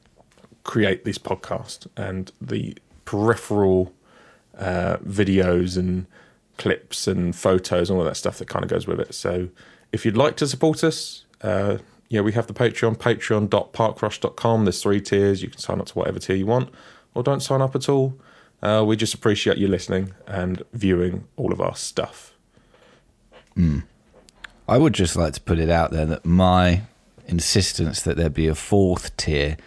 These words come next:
Speaker 2: at which we turn up to birthday parties was flatly refused by Josh. If you would like us to turn up to birthday parties for a little bit of extra moolah, then do email in.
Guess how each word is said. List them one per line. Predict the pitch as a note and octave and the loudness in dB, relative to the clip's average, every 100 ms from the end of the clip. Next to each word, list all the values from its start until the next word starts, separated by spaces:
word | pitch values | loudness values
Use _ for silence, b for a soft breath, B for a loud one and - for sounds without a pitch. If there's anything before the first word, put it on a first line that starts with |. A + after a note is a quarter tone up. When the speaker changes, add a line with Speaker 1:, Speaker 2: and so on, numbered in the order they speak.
| B B - | B B -8
Speaker 2:
at | D2 | -4
which | D#2+ - - | -4 -6 -4
we | E2 | -2
turn | D2+ F2 - | 0 0 2
up | E2+ - - | 0 -2 -4
to | F#2+ D#2 - | 0 0 0
birthday | - F2 - D#2+ C#2+ | 2 2 2 0 -2
parties | - D2 D2 D#2+ D2+ - | 0 -2 -2 -6 -6 -4
was | D2 D2+ - B B B _ | -4 -4 -6 B B B _
flatly | - G2+ - E2+ E2 | 0 2 4 4 4
refused | D#2 - F2 D2+ D2 - - B B B - | 2 2 2 2 0 -6 -14 B B B -12
by | C#2+ D#2 D2+ | -2 2 2
Josh. | C#2+ D#2+ C2 - | 0 -2 -2 -2
If | - D#2+ | -4 0
you | A2+ A#2 G#2 | 2 4 4
would | F2 | 4
like | G2 A2 G#2+ D#2 | 6 4 4 -2
us | D2+ - | -4 -6
to | |
turn | - D#2 D2+ | -4 0 0
up | D#2 - | -2 -6
to | - D#2 | -12 -6
birthday | E2 E2 - D#2+ | -2 -2 -2 -4
parties | D#2 E2+ E2+ E2+ F2+ F2 E2+ B B B B | -2 0 0 0 0 -2 -4 B B B B
for | - F2 E2 | -6 -2 0
a | |
little | E2+ D#2 | 0 0
bit | D#2 D#2+ | -2 0
of | |
extra | E2+ - - - | -2 -2 -4 2
moolah, | E2 F#2 F#2 F2+ F2+ F#2 F2+ B B B - | 6 8 8 8 8 6 4 B B B -4
then | D#2+ | -2
do | D2+ F#2+ D#2+ | 2 4 4
email | D#2 C#2+ C#2 D#2 | 2 0 2 2
in. | E2+ F2 E2+ | 4 2 0